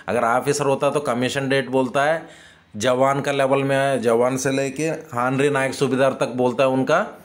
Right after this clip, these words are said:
ख-, एनरोलमेंट डेट बोलता है, वो डेट आप यहाँ पे डाल दीजिएगा।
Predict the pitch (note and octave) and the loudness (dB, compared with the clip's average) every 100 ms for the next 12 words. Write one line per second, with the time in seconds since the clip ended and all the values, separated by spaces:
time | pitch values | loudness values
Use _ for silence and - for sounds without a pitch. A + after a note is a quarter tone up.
0 | - - _ - - C#3 - - - _ | -20 -20 _ -20 -8 -6 -6 -10 -20 _
1 | - B2 C3 C#3+ C#3+ C#3 A#2+ B2 A2+ A#2 | -6 0 2 2 2 0 0 0 2 0
2 | A#2 C3 D3 D3+ A#2+ B2+ A#2+ B2 B2+ B2+ | 2 2 2 0 0 0 2 0 2 2
3 | B2+ C3+ A#2 A2+ B2+ A#2 A#2 B2 B2+ C3+ | 2 0 0 0 0 0 0 0 0 0
4 | C3 D3 | 0 -2